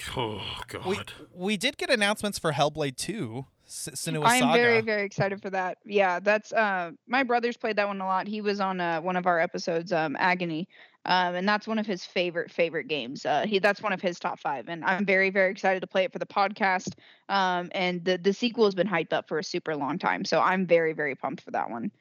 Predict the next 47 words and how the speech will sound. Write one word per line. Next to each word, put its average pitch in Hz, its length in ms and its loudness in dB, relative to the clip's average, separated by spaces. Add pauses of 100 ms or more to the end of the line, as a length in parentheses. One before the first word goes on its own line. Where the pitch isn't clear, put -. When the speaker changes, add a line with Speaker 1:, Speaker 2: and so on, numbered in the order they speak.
Speaker 2:
Yeah, 127 80 -4
we're 139 100 -2
doing 156 220 0
that 143 160 -4
this 139 140 -6
season, 127 560 -8
s-, - 180 -12
uh, 123 180 -2
the 120 120 -10
first 135 280 -6
game, 120 260 -8
and 120 80 -14
so 120 200 -6
we'll 143 160 -6
definitely 175 420 -2
talk 143 220 -2
about 143 180 -6
the 127 60 -14
second 139 320 -6
game 127 120 -10
when 123 100 -10
it 123 100 -14
comes 131 200 -10
out. 123 280 -4 (440)
Uh, - 120 -10
Suicide 208 480 2
Squad 185 320 0
Kill 175 160 -8
the 156 80 -10
Justice 165 500 -6
League, 165 180 -8
we 160 80 -6
got 135 120 0
a 131 80 0
trailer 127 280 -8
for - 140 -14
that. 147 400 0 (480)
Uh, 120 240 -2
more 143 200 -2
gameplay 147 460 4
Speaker 3:
Oh, - 40 6
Speaker 2:
in 135 60 -4
Horizon 151 500 0
Speaker 3:
there 359 80 6
is 359 60 4
Speaker 2:
Forbidden 302 220 4
Speaker 3:
one - 0 -